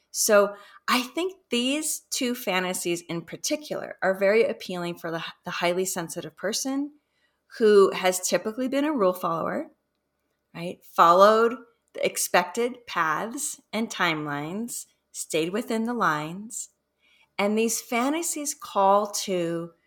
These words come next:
the part that doesn't always want to follow the rules. So the part that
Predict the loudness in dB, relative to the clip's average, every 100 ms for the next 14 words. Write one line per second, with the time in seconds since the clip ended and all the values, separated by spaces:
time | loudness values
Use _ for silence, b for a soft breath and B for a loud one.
0 | _ _ -2 0 6 6 6 2 0 0
1 | 0 -2 0 0 -2 -4 -4 -4 -8 -10
2 | 0 0 0 -2 -2 -2 -2 -4 -8 -8
3 | -6 4 4 4 2 4 2